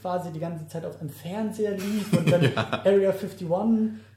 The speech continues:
Speaker 1: mäßig ist irgendwie der Wissenschaftler in einem Labor, der sich das Tape angeguckt
Speaker 2: Oder
Speaker 1: hat
Speaker 2: so, genau.
Speaker 1: und das
Speaker 2: Und er
Speaker 1: Tape vernichtet
Speaker 2: verbreitet das
Speaker 1: und
Speaker 2: oder keine Ahnung. Oder, oder er will es vernichten und es kommt irgendwie doch noch zu uns.
Speaker 1: Ja, genau.
Speaker 2: Also, also irgendwas, was noch so im Gedächtnis bleibt. Ne?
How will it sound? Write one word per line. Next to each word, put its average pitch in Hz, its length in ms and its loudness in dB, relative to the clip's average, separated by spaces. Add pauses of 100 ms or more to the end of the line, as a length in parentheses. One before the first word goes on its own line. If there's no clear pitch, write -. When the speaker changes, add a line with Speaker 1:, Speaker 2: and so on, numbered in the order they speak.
(160)
Speaker 1:
mäßig 208 540 -4
ist - 180 -16
irgendwie 185 180 -4
der 165 160 -4
Wissenschaftler 190 560 -6
in 180 80 -4
einem 175 100 -4
Labor, 170 360 -2
der 175 100 -4
sich 160 140 -8
das - 160 -10
Tape 196 260 -4
angeguckt 175 400 -6
Speaker 2:
Oder 123 120 4
Speaker 1:
hat 123 80 2
Speaker 2:
so, 123 140 0
genau. 120 200 -2
Speaker 1:
und - 60 -2
das - 100 0
Speaker 2:
Und 127 80 -4
er 107 100 4 (100)
Speaker 1:
Tape - 20 -
vernichtet 113 340 2
Speaker 2:
verbreitet 101 220 2
das 104 200 -6
Speaker 1:
und - 80 -2
Speaker 2:
oder 104 160 -2
keine 101 300 -4
Ahnung. 101 240 -4
Oder, 107 320 -2
oder 101 180 -2
er 104 220 -2
will 113 80 0
es 120 100 0
vernichten 117 420 -2
und 107 60 -4
es - 80 -8
kommt 117 160 -4
irgendwie 107 180 -8
doch 110 120 -10
noch 110 100 -6
zu 110 160 -8
uns. 110 300 -4
Speaker 1:
Ja, 202 180 2
genau. 165 220 0
Speaker 2:
Also, - 140 0
also 151 180 -2
irgendwas, 180 440 2
was 156 120 -4
noch 151 140 -2
so 139 100 -2
im 123 100 -2
Gedächtnis 113 400 -2
bleibt. 82 360 -8
Ne? 135 180 -8